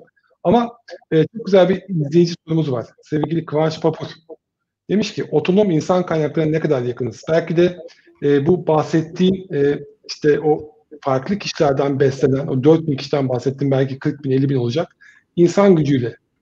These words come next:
e, beslenen bir insan kaynaklarına doğru gidiyoruz en azından işe alımda. Buna çok benzer bir soru da, e, sevgili, e, yine Mert Özçelik ve İmran Şahin'den gelmişti. Ben onları da birleştirmiştim.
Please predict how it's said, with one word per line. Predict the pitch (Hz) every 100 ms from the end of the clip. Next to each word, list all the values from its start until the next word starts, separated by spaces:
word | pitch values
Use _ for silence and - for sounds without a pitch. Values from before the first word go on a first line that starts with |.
| _ _ _ _ _
e, | 131 127 123
beslenen | 147 139 151 156
bir | 151
insan | 139 165 160
kaynaklarına | 151 135 135 135
doğru | 131 123
gidiyoruz | 120 127 127
en | 131
azından | 117 127 127 131 _ _ _
işe | 147 - 147
alımda. | 127 127 175 233 _ _ _ _ _
Buna | 226
çok | 240 262
benzer | 185 180 185 233
bir | 208
soru | - 190 180
da, | 185 - -
e, | 151 151
sevgili, | 135 165 160 170 196 196 151
e, | 143 143
yine | 147 165 170 160 - _ _ _ _ _ _ _
Mert | 165 147 156 185
Özçelik | 180 160 -
ve | 160
İmran | 147 160
Şahin'den | 151 147 147 156 165
gelmişti. | 131 110 - -
Ben | 160
onları | 165 165
da | 156
birleştirmiştim. | 151 - 175 170 - 196